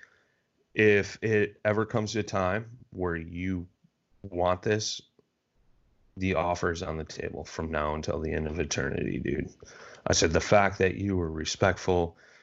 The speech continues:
and you gave me an honest answer and told me why, um, and, and things like that, like,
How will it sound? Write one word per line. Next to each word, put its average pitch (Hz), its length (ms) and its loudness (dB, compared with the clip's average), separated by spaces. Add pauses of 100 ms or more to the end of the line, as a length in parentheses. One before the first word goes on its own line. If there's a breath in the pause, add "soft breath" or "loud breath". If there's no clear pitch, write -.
(140 loud breath)
and 92 100 -2
you 87 80 0
gave 90 180 2
me 85 140 -2
an 80 120 -6
honest 85 440 -4
answer 85 460 -4
and 80 180 -14
told 90 400 0
me 95 200 0
why, 85 520 0 (640 soft breath)
um, 78 500 -4 (140)
and, 87 180 -2
and 82 260 -6
things 90 240 0
like 80 180 -2
that, 87 380 2
like, 78 300 -6